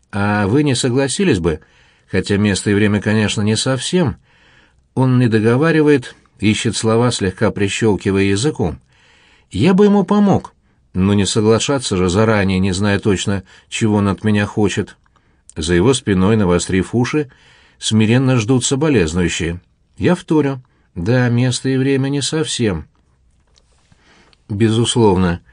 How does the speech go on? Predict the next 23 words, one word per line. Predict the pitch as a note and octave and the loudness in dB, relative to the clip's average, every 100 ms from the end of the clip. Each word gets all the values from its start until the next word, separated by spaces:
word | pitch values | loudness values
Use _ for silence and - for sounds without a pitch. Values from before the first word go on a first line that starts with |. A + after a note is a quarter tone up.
| _ _ _ _ _ _ | _ _ _ _ _ _
Какая | - A#2 B2+ G#2+ | -8 -4 0 2
жара. | F#2 A2 G#2 D#2 - _ _ _ - | 2 0 0 -4 -8 _ _ _ -4
Вы | G#2 A2+ D#3 | 0 2 2
не | F3 | 2
согласились | - E3+ E3+ E3+ - G3 D3+ G#2 | 0 0 0 0 0 0 0 2
бы | F#2+ E2+ _ _ _ - | 0 0 _ _ _ -6
вылепить | B2 D3+ F#3 E3+ - E3 - - | -2 2 4 4 2 0 -2 -6
мой | D3 E3 E3+ | -4 0 2
бюст?» | C3+ F#2 D#2+ - _ _ _ _ _ - | 2 2 0 -6 _ _ _ _ _ -6
Я | E2 C3 | -2 0
молчу, | D#3+ E3+ - B2+ A#2 | 0 -2 -2 2 2
обдумывая | F#2+ G#2 G#2 G2+ G2+ | 2 0 0 2 2
услышанное. | G2+ G2+ F#2+ - F#2 F#2 F#2+ - _ _ _ _ | 0 0 0 0 -2 -2 -2 -6 _ _ _ _
«Может | F2 F#2 F2+ F#2 | -2 0 0 0
быть, | F2+ G2 F2+ | 0 0 0
я | G#2+ | -2
сплю? | A#2 - F#3+ G#3 - _ _ _ - | -2 -2 0 0 -6 _ _ _ -6
Или | E2+ F2 | -2 0
перегрелся?» | G2+ G#2 A#2+ G#3+ A3+ - D#2 - _ _ _ _ _ | 0 0 4 2 2 -2 -6 -10 _ _ _ _ _
«Ваш | - D#2+ G2+ F#2 - | -10 -6 -6 -6 -8
бюст? | E2+ F3 G#3 - _ _ _ _ _ - | -4 -4 -4 -8 _ _ _ _ _ -8
Заказ | F#2 E3+ A3+ G#3 | -2 0 2 0
будет | D#3+ F#3+ F#3 - | 2 2 0 -2